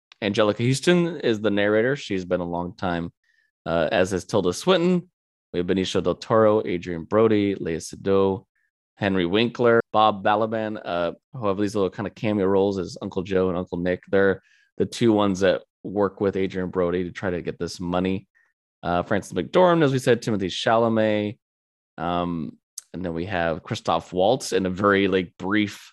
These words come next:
<laughs> role. I think he's on screen for maybe two minutes. Uh, Jeffrey Wright, Edward Norton, Liev Schreiber,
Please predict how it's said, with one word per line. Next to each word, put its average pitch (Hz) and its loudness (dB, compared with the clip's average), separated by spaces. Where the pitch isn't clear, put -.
<laughs> - -12
role. 143 4
I 131 -2
think 139 -2
he's 127 0
on 123 -2
screen 120 -6
for - -10
maybe 101 0
two 113 -2
minutes. 98 -4
Uh, 80 -4
Jeffrey 90 -4
Wright, 85 0
Edward 85 -4
Norton, 90 0
Liev 98 0
Schreiber, 98 2